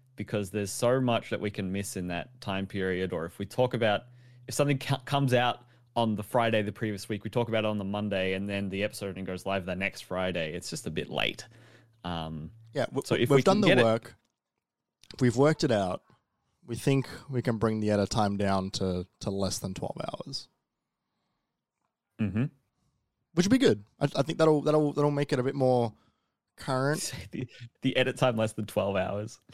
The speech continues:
Speaker 2: <laughs> Okay, yeah, sorry. Uh, sorry, t-, time, time to post.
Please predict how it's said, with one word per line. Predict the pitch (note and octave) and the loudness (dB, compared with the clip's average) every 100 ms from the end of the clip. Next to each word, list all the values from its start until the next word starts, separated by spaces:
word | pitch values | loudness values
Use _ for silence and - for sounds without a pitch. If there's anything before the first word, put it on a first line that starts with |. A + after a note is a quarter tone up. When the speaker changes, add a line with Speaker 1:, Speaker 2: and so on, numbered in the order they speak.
| - - - - | -20 -20 -14 0
Speaker 2:
<laughs> | C#3+ D#3 B2+ | 4 6 6
Okay, | D3 C3 C3 | 4 2 2
yeah, | B2 A#2 | 4 4
sorry. | - A#2 G#2+ | 4 4 4
Uh, | A2 A2 D3 C3 | 2 2 0 0
sorry, | C#3 A#2+ | 0 0
t-, | - - - | -2 -8 -6
time, | - C#3 D3+ - | 2 2 2 0
time | D3 C#3+ | 2 2
to | C#3+ | 2
post. | - A#2 F#2+ - - | 2 2 2 -4 -8